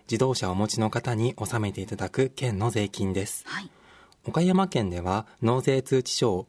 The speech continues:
Speaker 1: 運輸支局に登録されている内容に基づいて五月上旬にお届けしますので、納期限の五月三十一日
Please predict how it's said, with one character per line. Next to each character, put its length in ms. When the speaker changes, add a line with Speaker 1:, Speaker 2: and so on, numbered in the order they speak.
Speaker 1:
運 220
輸 80
支 120
局 240
に 60
登 220
録 180
さ 80
れ 140
て 120
い 60
る 120
内 200
容 120
に 100
基 200
づ 200
い 100
て 260
五 120
月 220
上 240
旬 220
に 220
お 60
届 300
け 20
し 140
ま 100
す 140
の 120
で、 220
納 200
期 140
限 280
の 240
五 100
月 240
三 280
十 100
一 200
日 380